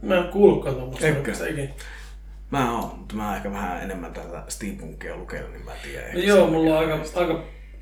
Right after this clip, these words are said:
Speaker 1: heikko tää steampunk-tietämys kieltämättä hyvin pitkälti pyörii ja nolla, että tota
Speaker 2: Joo. Ja sitten nämä kyseiset kaverit oli justiin joko jalometallista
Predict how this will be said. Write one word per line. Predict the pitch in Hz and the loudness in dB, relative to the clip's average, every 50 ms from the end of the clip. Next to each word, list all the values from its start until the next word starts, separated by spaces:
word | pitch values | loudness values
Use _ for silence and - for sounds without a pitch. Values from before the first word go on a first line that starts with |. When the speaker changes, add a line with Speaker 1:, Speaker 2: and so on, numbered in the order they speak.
| - - 135 | -6 -2 2
Speaker 1:
heikko | 160 156 143 - - - | 2 2 2 2 0 -2
tää | 151 143 | -2 -2
steampunk-tietämys | 143 - - - 170 160 156 147 147 143 139 - - 170 151 143 143 139 135 - - | -4 -4 -4 -2 -2 0 0 0 -4 -6 -6 -6 -4 -2 -2 -2 0 -2 -4 -4 -4
kieltämättä | - 147 143 - 139 143 135 - - 143 | -4 -4 -4 -2 -4 -4 -6 -6 -6 -6
hyvin | 147 147 143 139 | -4 -4 -4 -4
pitkälti | 147 147 - 156 156 151 156 143 - - - - - - - - - - - - - - | -6 -6 -6 -6 -4 -2 -4 -4 -6 -10 -14 -16 -18 -18 -18 -18 -16 -14 -14 -14 -8 -2
pyörii | 175 160 156 151 156 165 | 2 2 4 4 6 6
ja | 185 202 | 6 8
nolla, | 220 208 175 143 143 135 131 131 - - | 8 8 8 8 6 4 2 0 -4 -6
että | - - - - - | -8 -10 -10 -12 -12
tota | - - - - 113 | -12 -10 -6 -4 -2
Speaker 2:
Joo. | 113 110 107 107 101 101 101 - - - - - - - - - - - - - - - - - - - - - - - | 0 2 2 0 0 -2 -4 -8 -12 -16 -16 -16 -16 -16 -16 -16 -16 -16 -16 -16 -16 -16 -16 -16 -16 -16 -18 -18 -10 -6
Ja | 117 117 | -4 -2
sitten | 113 117 110 104 - 113 | 0 -2 -2 -2 -2 2
nämä | 117 127 139 131 123 | 2 4 4 4 2
kyseiset | - 131 - 135 113 101 95 - | 0 0 0 0 0 0 -2 -4
kaverit | - - 95 87 92 92 87 87 87 - | -6 -6 -4 -4 -4 -6 -6 -8 -8 -6
oli | 87 87 90 98 | -6 -6 -6 -6
justiin | 101 98 - - - 98 90 - - | -6 -6 -6 -6 -6 -8 -8 -6 -6
joko | 110 147 - 147 | -6 -4 -2 -2
jalometallista | 104 - 98 110 143 165 170 180 175 175 180 175 170 165 160 156 - - 165 | -2 0 2 4 4 4 4 4 2 2 4 4 4 4 2 0 0 -2 -4